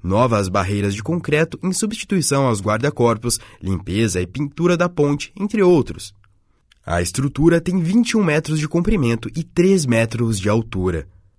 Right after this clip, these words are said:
Durante este período, usuários podem utilizar a P R quatrocentos e cinquenta, entre Centenário do Sul e Porecatu, como rota alternativa.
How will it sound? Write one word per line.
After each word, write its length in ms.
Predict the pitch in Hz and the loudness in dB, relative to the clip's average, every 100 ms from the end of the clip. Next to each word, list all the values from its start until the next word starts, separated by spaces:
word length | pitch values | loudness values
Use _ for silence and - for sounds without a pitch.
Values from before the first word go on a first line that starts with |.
| _ _ | _ _
Durante 480 | - 92 90 90 - | -4 0 2 0 -2
este 240 | 90 87 110 | -2 -2 -2
período, 540 | 160 135 104 101 98 - | 0 2 0 -2 -6 -8
usuários 640 | 113 110 104 95 107 110 | -4 0 2 2 2 0
podem 340 | - 107 104 117 | -2 -4 -2 -2
utilizar 540 | 131 160 151 110 120 | -2 -2 -2 0 2
a 60 | 139 | 0
P 140 | 135 | 0
R 180 | 127 143 | 0 0
quatrocentos 680 | - 151 151 135 143 151 156 | 0 -2 -2 -2 -2 -2 -4
e 60 | |
cinquenta, 720 | 151 175 165 - 151 165 101 - - - | -2 -2 -2 0 2 2 0 -10 -16 -8
entre 380 | 117 117 117 98 | -6 -2 -2 -2
Centenário 520 | 104 101 113 113 147 | -2 -4 -2 0 0
do 120 | 175 | -2
Sul 280 | 170 185 180 | 0 -2 -2
e 80 | 196 | -6
Porecatu, 720 | 185 220 233 247 240 180 180 - | 2 2 4 0 -4 -4 -6 -6
como 240 | - 233 165 | -2 0 2
rota 380 | 123 131 - | 2 0 0
alternativa. 1000 | 127 143 147 151 151 143 - 85 76 76 | 0 0 2 2 2 -2 -4 -6 -6 -10